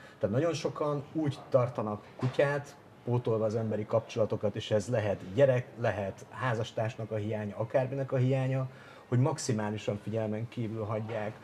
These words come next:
a környezetnek a, a szükségleteit, ahogy mondta Sári, illetve a kutyának a szükségleteit, mert, mert arról van szó, hogy nekem hiányzik valami az életből, Ö, nem tudom kiélni magamat,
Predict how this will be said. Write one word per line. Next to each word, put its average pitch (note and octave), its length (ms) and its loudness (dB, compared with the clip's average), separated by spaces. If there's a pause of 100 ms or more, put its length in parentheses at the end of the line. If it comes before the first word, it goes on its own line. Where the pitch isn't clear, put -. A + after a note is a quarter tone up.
(180)
a - 60 -4 (100)
környezetnek C3 880 2
a, A#2 340 4 (120)
a A#2+ 100 -4
szükségleteit, A#2 800 0
ahogy A2 240 2
mondta B2 240 -2
Sári, B2+ 460 0
illetve A#2+ 520 2
a A#2+ 100 -2
kutyának G#2+ 580 -2
a A#2+ 40 -8
szükségleteit, A#2+ 840 2 (580)
mert, C3 340 2
mert C3 240 0
arról C#3 300 8
van B2 140 2
szó, B2 140 2
hogy A#2+ 80 2
nekem C3 300 2
hiányzik A2 480 0
valami A2 420 2 (120)
az G#2 80 -2
életből, C3 600 2 (580)
Ö, A#2 420 2 (280)
nem D3 240 2
tudom A#2 380 2
kiélni A2+ 400 0
magamat, G#2+ 580 -2